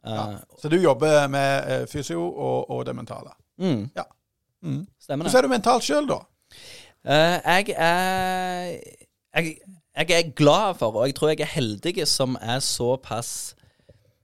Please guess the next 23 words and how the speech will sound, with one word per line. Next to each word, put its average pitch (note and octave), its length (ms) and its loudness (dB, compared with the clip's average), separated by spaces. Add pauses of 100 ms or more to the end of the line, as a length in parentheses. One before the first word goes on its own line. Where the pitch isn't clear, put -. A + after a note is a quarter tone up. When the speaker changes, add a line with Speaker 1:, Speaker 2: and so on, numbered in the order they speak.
(300)
Speaker 1:
eh, B1+ 280 -20 (140)
jeg D3 140 -2
ser E3+ 340 4
ekstremt D#3 680 -2
få C#3 540 2 (400)
problem B2+ 540 0 (180)
og B2+ 240 -6
utfordringer. B2 560 -6 (280)
Og C3+ 120 4
alt D3 180 0
det D3 140 2
som C#3 160 -2
har B2+ 80 -2
vært A2+ 400 0
tøft, - 480 -2
for C3 160 2
jeg C3 80 -2
har C#3 160 -4
definitivt C#3 800 -4
vært A2+ 260 -2
borti B2 460 -4 (320)
tøffe - 320 -10
tider, A2+ 400 -4